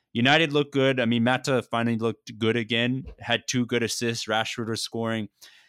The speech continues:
I have to point out Marcus Rashford, man. Um,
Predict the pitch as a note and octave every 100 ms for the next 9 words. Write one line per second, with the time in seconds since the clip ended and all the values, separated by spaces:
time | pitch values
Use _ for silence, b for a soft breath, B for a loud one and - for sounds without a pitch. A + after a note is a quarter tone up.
0 | B B _ C#3+ G#3+ A3 E3+ D#3 E3 B2+
1 | C3 C#3 A#2+ A2+ A2+ - G2+ G2 F2+ F#2
2 | F#2 - A2+ A2 A2 G2+ G2+